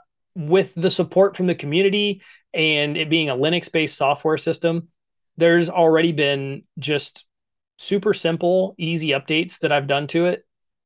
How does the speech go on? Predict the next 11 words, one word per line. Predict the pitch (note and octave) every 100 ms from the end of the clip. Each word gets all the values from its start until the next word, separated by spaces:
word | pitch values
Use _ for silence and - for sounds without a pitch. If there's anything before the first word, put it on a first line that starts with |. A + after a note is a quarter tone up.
| _ -
Um, | C#3+ C3+ C3 D3+
adding | D3 D#3+ D#3+
G | C3+ E3
E | E3+ E3 D3+
Proton | C#3 D3 E3+ F3 F#3+ F#3+ - -
to | F#3 G3+
it | G3
is | D3
a | C#3
big | B2+ C3+
one, | F3 A3+ A#3